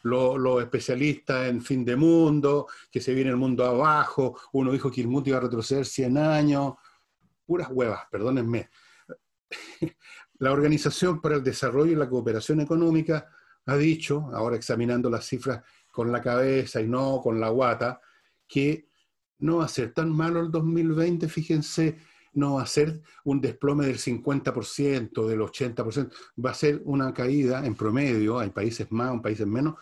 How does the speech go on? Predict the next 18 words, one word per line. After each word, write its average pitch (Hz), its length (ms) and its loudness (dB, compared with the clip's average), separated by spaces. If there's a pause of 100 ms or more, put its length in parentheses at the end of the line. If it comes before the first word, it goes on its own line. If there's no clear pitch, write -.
(260)
cinco 170 320 -4
por 117 120 -6
ciento. - 340 -20 (920)
Es 85 120 -10
harto, 135 500 -4 (140)
por - 100 -20
supuesto. - 580 -6 (320)
Hay 113 120 -6
países 117 420 -4
que 107 400 -4 (840)
crecen 147 440 0
un 120 80 -2
cinco 127 260 -2
por 110 120 -2
ciento 123 260 -2
al 120 80 0
año, 120 220 0
ahora 113 220 -2